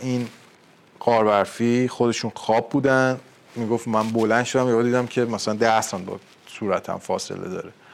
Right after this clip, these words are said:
خب خیلی خطرناک بوده. یه اره‌ای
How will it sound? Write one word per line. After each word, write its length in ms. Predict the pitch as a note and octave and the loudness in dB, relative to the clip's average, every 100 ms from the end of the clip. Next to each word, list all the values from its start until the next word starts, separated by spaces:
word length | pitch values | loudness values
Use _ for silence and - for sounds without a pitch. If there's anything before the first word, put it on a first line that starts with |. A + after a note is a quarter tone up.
| - - - - - _ _ _ F2 F#2+ G2 G2+ | -20 -20 -20 -20 -20 _ _ _ -20 -18 -18 -16
خب 180 | - - | -16 -6
خیلی 220 | G#2 G2 | -4 -2
خطرناک 540 | F#2+ E2+ F2+ F#2 F#2+ | -2 -4 -4 -4 -6
بوده. 280 | - - - B2 _ - C3+ | -10 -16 -16 -16 _ -8 -2
یه 160 | C#3 B2+ | 0 2
اره‌ای 680 | B2 A#2 A#2 B2+ C3+ C3+ | 2 2 2 2 2 -2